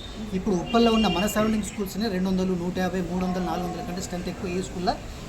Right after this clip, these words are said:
లేదు. ఎట్లాంటి పరిస్థితులలో ఇక్కడ కొత్త స్కూలు పర్మిషన్ ఇవ్వడం అనేది అసలు అమానుషం. డిఓ ఆఫీస్ అయినా, ఎంఈఓ ఆఫీస్ అయినా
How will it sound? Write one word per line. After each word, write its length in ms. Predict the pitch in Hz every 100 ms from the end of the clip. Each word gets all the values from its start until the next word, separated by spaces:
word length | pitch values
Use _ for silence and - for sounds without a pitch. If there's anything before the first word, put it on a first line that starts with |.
| -
లేదు. 260 | 180 208 - - - - 165
ఎట్లాంటి 340 | 156 262 262
పరిస్థితులలో 520 | 247 240 - 247 247
ఇక్కడ 180 | 247 233
కొత్త 260 | 220 208 240
స్కూలు 560 | - 240 233 226 226 220
పర్మిషన్ 380 | 214 226 196 220
ఇవ్వడం 220 | 214 220
అనేది 160 | 240
అసలు 200 | 294 214
అమానుషం. 400 | 190 233 254 403 403 403 - - - - - - - 147
డిఓ 200 | 175 226 214
ఆఫీస్ 220 | 202 202 202
అయినా, 140 | 220 208
ఎంఈఓ 220 | 185 214 208
ఆఫీస్ 200 | 208 196
అయినా 120 | 208